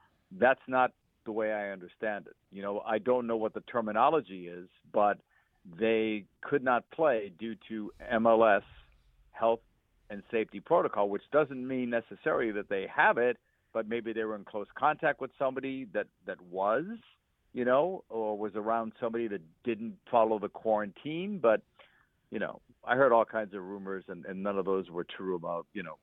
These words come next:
what happened, how it spread, and all that. So, you know, it, it is what it is. Great effort.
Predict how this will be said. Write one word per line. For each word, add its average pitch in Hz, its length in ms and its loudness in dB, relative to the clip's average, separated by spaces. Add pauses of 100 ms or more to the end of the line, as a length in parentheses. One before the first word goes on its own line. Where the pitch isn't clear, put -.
what 98 160 4
happened, 92 440 0
how 90 200 -2
it 90 80 -8 (120)
spread, 92 240 -4
and 90 140 -12
all 85 200 -10
that. 87 200 -12 (160)
So, 80 300 -6 (200)
you 117 120 -2
know, 107 160 -4 (400)
it, 131 260 4
it 110 140 6
is 131 180 6
what 123 220 6
it 117 100 4
is. 135 220 2 (720)
Great 127 320 4
effort. 143 380 -2